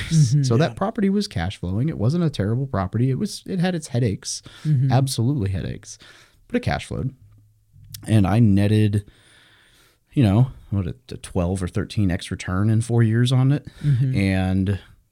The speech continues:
Speaker 2: it cash flowed year, you know, every year, not every month, but every year. And, uh, it was a great property. Uh, to answer your question, though, I had refied, uh, about two and a half years in. And when I refied,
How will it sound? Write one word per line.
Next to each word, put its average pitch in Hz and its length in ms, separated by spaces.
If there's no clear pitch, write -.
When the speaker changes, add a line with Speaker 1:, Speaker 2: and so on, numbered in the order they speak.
Speaker 2:
it 98 80
cash 87 300
flowed 101 280
year, 92 400
you 92 80
know, 82 100
every 92 220
year, 95 540
not 82 160
every 80 180
month, 87 320
but 127 100
every 151 200
year. 92 300
And, 95 480
uh, 98 380
it - 60
was 147 100
a - 40
great 127 180
property. 147 380
Uh, 113 140
to 131 140
answer 156 220
your 110 60
question, 127 280
though, 110 220
I 131 120
had 160 140
refied, 101 720
uh, 87 200
about 90 240
two - 140
and 127 80
a 113 40
half 113 200
years 95 220
in. 87 200
And 85 100
when 87 100
I 85 60
refied, 98 680